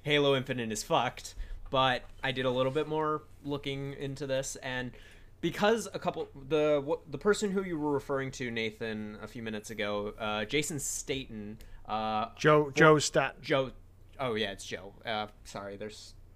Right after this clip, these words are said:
Speaker 1: yeah, so Joe
Speaker 2: It's,
Speaker 1: Staten.
Speaker 2: so Joe, Joe, yeah, Joe Staten was brought back to
Speaker 1: Formerly
Speaker 2: lead
Speaker 1: of
Speaker 2: single
Speaker 1: Bungie.
Speaker 2: player, and another senior executive, Pierre Heinz, was brought in to run the multiplayer.
Speaker 1: Yeah, so he, so, so Joe has a really interesting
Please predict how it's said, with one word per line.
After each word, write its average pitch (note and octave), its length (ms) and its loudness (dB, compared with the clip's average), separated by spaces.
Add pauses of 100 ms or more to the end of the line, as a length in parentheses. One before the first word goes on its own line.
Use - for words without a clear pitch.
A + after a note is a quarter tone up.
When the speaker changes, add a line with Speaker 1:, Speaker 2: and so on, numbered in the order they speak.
(320)
Speaker 1:
yeah, A2 240 -4
so C#3 160 -6
Joe C3+ 220 0
Speaker 2:
It's, C#3 120 2
Speaker 1:
Staten. A#2+ 220 0
Speaker 2:
so D#3+ 180 8
Joe, E3 360 8
Joe, D3+ 280 6
yeah, C3+ 200 4
Joe D3+ 220 4
Staten E3+ 380 4
was D3 140 -2
brought D3 300 6
back C#3+ 220 6
to - 20 -6
Speaker 1:
Formerly C3 160 0
Speaker 2:
lead B2 40 2
Speaker 1:
of - 60 -4
Speaker 2:
single C#3+ 280 0
Speaker 1:
Bungie. A2 60 -8
Speaker 2:
player, D3+ 380 6
and C#3 300 2
another C#3+ 340 2
senior C#3 320 0
executive, C3 540 0 (340)
Pierre D3+ 240 6
Heinz, C#3+ 580 -2
was C#3 200 2
brought C3 240 4
in B2+ 140 -4
to C3 100 -4
run A#2+ 160 -4
the A#2 80 -10
multiplayer. A2 460 -12 (260)
Speaker 1:
Yeah, B2+ 260 0
so D#3 280 2
he, A3 560 -2
so, E3 380 2 (280)
so D3+ 200 -2
Joe C#3+ 840 2
has C3 220 -6
a B2+ 60 -8
really C3+ 260 0
interesting B2 720 -8